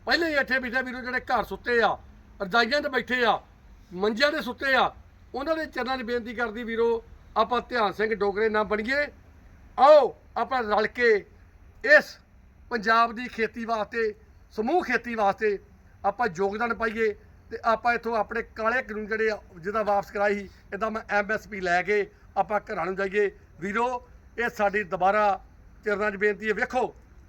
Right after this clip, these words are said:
ਸਾਡੇ ਦੋ ਹੀਰੇ ਸਰਦਾਰ ਜਗਜੀਤ ਸਿੰਘ ਜੀ ਡੱਲੇਵਾਲ, ਜਿਹੜੇ ਕਿ ਸਵੇਰੇ ਛੱਬੀ ਗਿਆਰਾਂ ਨੂੰ, ਚੌਵੀ ਨੂੰ ਆਪਣਾ ਮਰਨ ਵਰਤ ਰੱਖ ਰਹੇ ਆ। ਉਹਨਾਂ ਦੇ ਪਿੱਛੇ ਇੱਕ ਬੜੀ ਲੱਗੀ ਲਾਈਨ ਲੱਗ ਗਈ ਆ, ਪਰ ਉਹਨਾਂ ਐਲਾਨ ਕੀਤਾ ਵੀ ਅਗਰ ਜੇ ਮੇਰੀ ਸ਼ਹੀਦੀ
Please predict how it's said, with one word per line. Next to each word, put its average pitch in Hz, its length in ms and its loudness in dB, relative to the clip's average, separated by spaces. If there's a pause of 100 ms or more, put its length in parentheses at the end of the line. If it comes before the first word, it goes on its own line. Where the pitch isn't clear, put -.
(280)
ਸਾਡੇ 240 460 2
ਦੋ 226 340 0
ਹੀਰੇ 226 460 0 (920)
ਸਰਦਾਰ 226 380 4
ਜਗਜੀਤ 208 360 -8
ਸਿੰਘ 240 180 -4
ਜੀ 254 60 -10
ਡੱਲੇਵਾਲ, 254 640 4 (1080)
ਜਿਹੜੇ 277 340 4
ਕਿ 277 160 -2
ਸਵੇਰੇ 233 400 -4
ਛੱਬੀ 226 560 -8 (500)
ਗਿਆਰਾਂ 214 440 4
ਨੂੰ, 240 280 -8 (760)
ਚੌਵੀ 262 220 0
ਨੂੰ 294 360 -6
ਆਪਣਾ 220 300 0
ਮਰਨ 220 300 0
ਵਰਤ 254 200 -4
ਰੱਖ 254 200 -2
ਰਹੇ 185 200 4
ਆ। 151 140 2 (260)
ਉਹਨਾਂ 269 220 0
ਦੇ 269 120 -4
ਪਿੱਛੇ 254 260 -8
ਇੱਕ 226 140 -2
ਬੜੀ 240 220 -2
ਲੱਗੀ 247 280 -4
ਲਾਈਨ 233 280 4
ਲੱਗ 240 140 4
ਗਈ 233 200 -4
ਆ, 175 140 4 (400)
ਪਰ 233 200 0
ਉਹਨਾਂ 254 200 0
ਐਲਾਨ 233 300 2
ਕੀਤਾ 226 260 0
ਵੀ 247 140 -4
ਅਗਰ 220 180 -4
ਜੇ 220 220 0
ਮੇਰੀ 254 240 -4
ਸ਼ਹੀਦੀ 208 560 -6